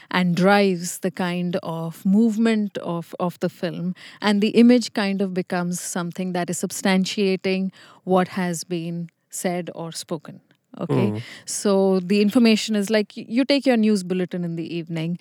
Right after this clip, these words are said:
Speaker 1: and the images are largely some, f-, serving a function of illustration or, you know, uh, testimony in that sense.
Speaker 2: So in the case of news bulletin, the, the narration comes first, and,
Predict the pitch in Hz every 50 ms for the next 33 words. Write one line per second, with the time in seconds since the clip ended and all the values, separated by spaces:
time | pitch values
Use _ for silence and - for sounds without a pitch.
0 | - - - - - - 262 277 269 294 294 277 262 247 254 247 247 262 240 226
1 | 233 220 208 196 185 190 190 185 190 202 202 - - 196 175 - 196 - - -
2 | - _ _ - - 214 202 196 185 190 190 190 - - 196 175 170 - - 175
3 | 170 151 - 202 254 269 - - - - 240 220 220 202 - - 214 196 196 196
4 | 196 196 196 196 - - 170 165 165 165 165 165 160 175 175 165 165 170 170 -
5 | - - - - - - - 175 175 170 - - 226 196 - - - 185 180 175
6 | 165 165 170 170 160 - - - - - - 180 180 180 180 180 - - - -
7 | - - - - - - 170 180 170 - 190 190 208 185 165 160 170 180 185 175
8 | 170 160 160 156 156 - 165 160 156 151 151 151 147 143 139 135 131 - _ _
9 | - 160 156 160 139 135 131 131 131 127 131 131 139 143 143 143 - - 147 139
10 | - 123 127 123 - - - 147 135 123 120 120 120 117 - - - 120 117 117
11 | 117 120